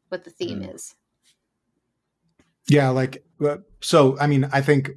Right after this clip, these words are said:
Speaker 2: Spider-Man and Cyberpunk, like, first of all, these two <laughs> are, like, some of the better looking custom console designs I've seen,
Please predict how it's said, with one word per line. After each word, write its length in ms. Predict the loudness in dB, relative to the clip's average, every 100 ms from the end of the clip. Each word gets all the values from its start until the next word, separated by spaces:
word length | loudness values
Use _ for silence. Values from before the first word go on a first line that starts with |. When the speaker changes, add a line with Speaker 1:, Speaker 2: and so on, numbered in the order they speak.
| -12
Speaker 2:
Spider-Man 640 | -6 0 2 4 2 0
and 120 | -2
Cyberpunk, 680 | -4 -4 -4 -6 -6 -8 -8
like, 280 | -10 -10 -16 _ _ _ -4
first 240 | 0 0
of 60 | 0
all, 280 | -2 -4 -10 -18 -18 _
these 300 | 0 2 2
two 200 | 0 -2
<laughs> 20 |
are, 160 | 4 6
like, 280 | 6 2 -8
some 260 | -6 -2 -2
of 280 | -2 -8 -8
the 140 | -10 -10 -18 -8
better 320 | -4 -2 -4 -6
looking 440 | -8 -8 -10 -8
custom 500 | -6 -6 -6 -8 -8
console 480 | -8 -10 -8 -6 0
designs 440 | 0 2 0 0
I've 180 | 0 -2
seen, 380 | 0 0 -2